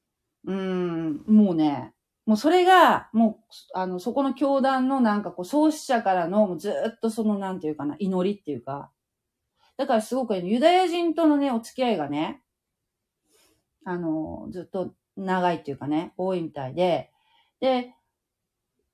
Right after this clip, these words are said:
えっとね、教会のお庭にね、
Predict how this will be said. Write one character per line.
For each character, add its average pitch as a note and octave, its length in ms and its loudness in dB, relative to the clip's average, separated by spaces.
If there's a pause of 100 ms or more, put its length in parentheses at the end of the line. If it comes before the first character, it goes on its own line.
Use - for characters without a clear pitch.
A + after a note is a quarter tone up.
(200)
え G#3+ 100 -6
っ G#3 60 -8
と G3+ 100 -8
ね、 F#3+ 320 -4 (500)
教 D#4+ 220 0
会 E4+ 160 6
の D4 200 6
お C4+ 60 0
庭 C#4 240 2
に B3+ 160 2
ね、 G3+ 360 0